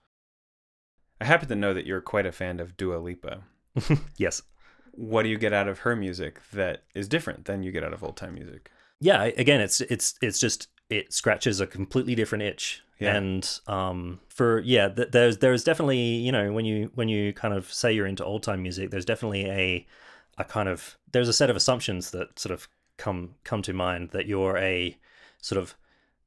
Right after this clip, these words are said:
Speaker 2: you're, like, philosophically a traditionalist. You think
Speaker 1: Right.
Speaker 2: that was when music was music <laughs> or something like that. And I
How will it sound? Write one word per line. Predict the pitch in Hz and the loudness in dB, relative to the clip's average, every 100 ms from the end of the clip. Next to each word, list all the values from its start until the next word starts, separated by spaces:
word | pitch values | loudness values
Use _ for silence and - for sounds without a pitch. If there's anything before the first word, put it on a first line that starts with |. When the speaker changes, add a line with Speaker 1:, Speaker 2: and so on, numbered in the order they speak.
| _ | _
Speaker 2:
you're, | 117 107 | 0 0
like, | 95 | 0
philosophically | - - 147 117 - 127 120 - 92 | -4 0 2 4 4 4 2 0 -2
a | 87 | -2
traditionalist. | - 95 95 87 80 - - - | -2 -2 -2 -4 -6 -4 -4 -4
You | - 90 | -10 -8
think | 98 90 - - | -6 -8 -14 -6
Speaker 1:
Right. | 104 92 - 139 _ _ - | -2 -2 -2 -14 _ _ -2
Speaker 2:
that | - 127 | 4 4
was | 123 | 4
when | 101 104 98 | 2 2 2
music | 107 98 95 | 0 -2 -2
was | 92 | -4
music | 92 101 85 82 - - - - | -4 -6 -6 -10 -16 -20 -18 0
<laughs> | 147 151 160 160 165 180 156 135 185 - | 4 8 8 8 6 4 4 2 -2 2
or | 113 | 4
something | 110 117 120 | 6 4 4
like | 104 95 | 6 6
that. | 98 87 - - - - | 6 4 0 -14 -6 6
And | 120 117 - | 6 6 6
I | 120 113 101 | 6 6 4